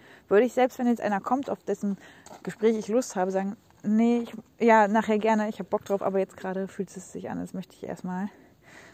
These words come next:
mich um meine Bedürfnisse kümmern. Hätte ich früher nicht gekonnt, voll krasser Weg.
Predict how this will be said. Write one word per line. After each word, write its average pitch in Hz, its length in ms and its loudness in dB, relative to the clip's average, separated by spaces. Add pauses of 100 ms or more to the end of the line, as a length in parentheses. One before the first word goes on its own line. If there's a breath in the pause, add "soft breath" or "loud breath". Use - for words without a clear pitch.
mich - 120 -20
um - 80 -12
meine 175 220 -8
Bedürfnisse 190 420 -8
kümmern. 160 220 -12
Hätte 165 160 -8
ich - 80 -8
früher 180 180 -6
nicht 180 140 -10
gekonnt, 165 360 -10
voll 170 280 -4
krasser 160 420 -12
Weg. 160 180 -8